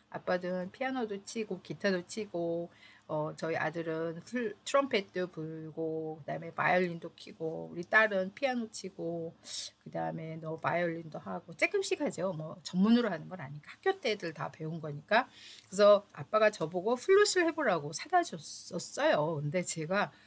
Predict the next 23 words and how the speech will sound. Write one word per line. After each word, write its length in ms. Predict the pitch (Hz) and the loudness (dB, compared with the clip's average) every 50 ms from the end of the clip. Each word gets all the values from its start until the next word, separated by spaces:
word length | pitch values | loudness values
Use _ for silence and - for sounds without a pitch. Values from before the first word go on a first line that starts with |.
| - _ _ | -20 _ _
게을러서, 720 | - - 175 185 190 185 175 147 143 - - 151 160 156 - | -2 0 2 4 4 4 4 2 -2 -4 -8 -10 -12 -14 -14
그리고 380 | - 151 160 156 170 170 - 175 | -12 -10 -8 -6 -4 -4 0 2
음치라, 720 | 185 214 214 - - 254 220 175 151 - 160 175 180 170 160 - _ _ _ _ _ _ _ | 2 2 2 2 2 0 0 -2 -4 -6 -6 -8 -10 -12 -14 -20 _ _ _ _ _ _ _
어, 260 | - 147 143 139 143 | -6 -4 -4 -4 -4
배울 260 | - - 180 170 175 170 | -6 -6 -4 -2 -2 -2
엄두도 440 | - 151 151 170 180 160 160 170 | -2 -2 -2 0 0 0 0 0
못 100 | 147 147 | 0 0
나고, 520 | 143 147 147 139 147 - 196 220 247 254 - _ | 0 -2 -2 -4 -4 -2 -2 -2 -2 -4 -8 _
사실은 440 | - - - 226 - - 220 226 214 | -12 -10 -10 -8 -6 -4 -4 -4 -4
우리 180 | 180 147 151 147 - | -6 -6 -10 -8 -2
딸이, 400 | - 233 233 190 160 202 240 247 _ _ _ - - _ - | 0 0 0 0 -2 -4 -6 -8 _ _ _ -20 -20 _ -12
어, 120 | - 156 | -10 -10
학교에서 800 | - 143 - - - 240 208 160 - - 156 160 170 202 254 269 - | -10 -10 -10 -6 -2 0 0 0 0 -4 -6 -4 -4 -4 -4 -6 -10
그 200 | - 156 151 - - | -10 -10 -10 -8 -2
밴드 340 | - 208 214 220 226 220 185 | 2 4 6 6 4 4 2
할 240 | 170 175 208 202 196 196 | 0 0 0 -4 -6 -4
때 280 | - 147 170 214 247 240 | -4 -4 -4 -4 -4 -6
배워서 400 | - 151 156 170 160 156 - 180 | -10 -10 -8 -8 -8 -6 -6 -8
우리 120 | 147 - 139 - | -8 -10 -6 -2
딸이 260 | - 240 240 240 220 | 0 2 2 2 0
불고 260 | 196 - 147 - 151 | -4 -6 -12 -12 -6
있습니다. 480 | 143 135 - - 117 117 131 131 - - - - | -4 -4 -4 -4 -4 -10 -12 -14 -16 -12 -8 -6
<laughs> 480 | - - - 240 - - - - - | -2 4 4 4 4 2 -2 -12 -12